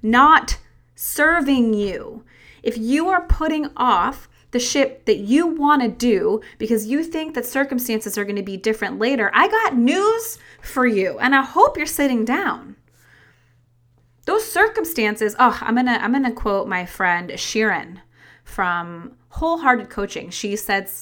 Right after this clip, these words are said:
she summed this concept up beautifully at the Ignited Women Summit here in Seattle a few weeks ago. She just absolutely nailed this concept. And it's this: the circumstances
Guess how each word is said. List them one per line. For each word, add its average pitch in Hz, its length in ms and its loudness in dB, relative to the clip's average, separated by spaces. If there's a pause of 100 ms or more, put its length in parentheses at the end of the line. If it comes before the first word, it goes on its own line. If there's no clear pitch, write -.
she - 160 -10
summed 277 460 -2
this 214 260 0
concept 185 540 -8
up 160 200 -12 (380)
beautifully 202 1000 -4 (280)
at 202 340 4
the 202 120 0
Ignited 190 640 -2
Women 202 380 -6
Summit 240 520 -2
here 202 400 2
in 185 240 -10
Seattle 233 680 0
a 196 120 -8
few 175 220 -10
weeks 208 240 -8
ago. 294 460 -2 (320)
She - 140 -10
just 190 200 -8
absolutely 247 640 -2
nailed 185 340 -8
this - 140 -12
concept. 180 600 -8 (360)
And 220 240 -2
it's 214 140 -6
this: 254 400 -6 (800)
the 220 120 0
circumstances 185 1300 -4